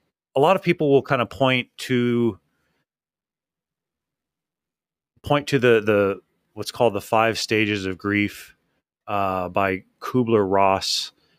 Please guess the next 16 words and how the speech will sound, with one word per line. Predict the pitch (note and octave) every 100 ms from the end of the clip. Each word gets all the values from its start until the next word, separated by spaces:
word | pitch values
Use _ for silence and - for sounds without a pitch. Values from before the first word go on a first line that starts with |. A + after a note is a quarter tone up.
| _ _
Uh, | G2 G2
some | G2 B2+ B2
of | G#2+
you | A2 A2+
may | G#2 G#2 G#2
be | G#2 F#2
familiar | - F#2+ F#2+ F#2+
with | F#2 F#2+
this. | F#2 F2+ F2 - - _ _ _ _ _ _ _ _ _
Um, | G2+ G2 F#2+ F2+ F2+ E2+ E2 D2+ _ _ _ _ _ _ _ _ - _ - _ _ _ _ _ _ _ _ _ -
but | C#3
basically, | D#3+ E3 F3+ D#3+ C#3 C3+
the, | G#2+ B2+ B2 A2
the | A#2+
five | - C#3+ C#3+
stages | - - A#2+ A2+ A#2 A#2 G#2 - -